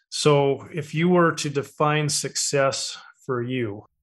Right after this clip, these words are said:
what does it mean to you, I guess, to be a successful or have a successful career in the music business, or just even for you personally, what would you define as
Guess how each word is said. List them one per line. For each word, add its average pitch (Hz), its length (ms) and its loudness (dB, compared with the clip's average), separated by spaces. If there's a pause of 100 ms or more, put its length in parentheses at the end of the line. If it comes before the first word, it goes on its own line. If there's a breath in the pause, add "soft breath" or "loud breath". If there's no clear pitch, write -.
(260)
what 135 140 2
does 131 100 2
it 127 100 -4
mean 131 260 -2
to - 140 -10
you, 123 240 0
I 113 60 2
guess, 117 240 -2
to 117 100 -8
be 117 140 -2
a 110 60 0
successful - 720 -2
or 117 100 -6
have 120 140 2
a 113 40 -2
successful 120 720 -2 (440 soft breath)
career 120 300 2
in 110 80 -2
the 107 60 -4
music 113 380 -4
business, 113 420 -6
or 110 100 -4
just 110 200 -4
even 123 200 0
for 117 160 -2
you 117 140 0
personally, 110 680 -2
what 131 120 2
would 123 120 0
you 127 60 0
define 117 400 0
as 110 300 0